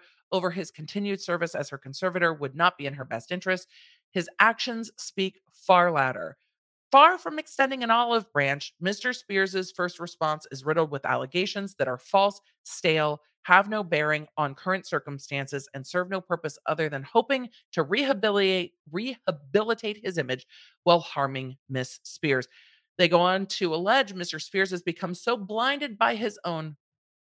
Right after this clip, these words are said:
parentheses, legally irrelevant, desire for redemption that notwithstanding the stringent restrictions of hipaa,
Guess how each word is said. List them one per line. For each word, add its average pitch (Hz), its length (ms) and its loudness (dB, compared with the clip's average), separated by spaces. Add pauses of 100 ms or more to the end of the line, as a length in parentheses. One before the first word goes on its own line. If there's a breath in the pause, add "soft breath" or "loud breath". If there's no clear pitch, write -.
parentheses, 110 420 -8
legally 135 360 0
irrelevant, 170 480 6 (320 soft breath)
desire 226 520 2
for 254 200 -8
redemption 220 760 -4
that 160 300 0
notwithstanding 240 840 -2
the 170 80 -4
stringent 185 460 -4
restrictions 160 580 -8
of 143 180 -2 (120)
hipaa, 165 360 6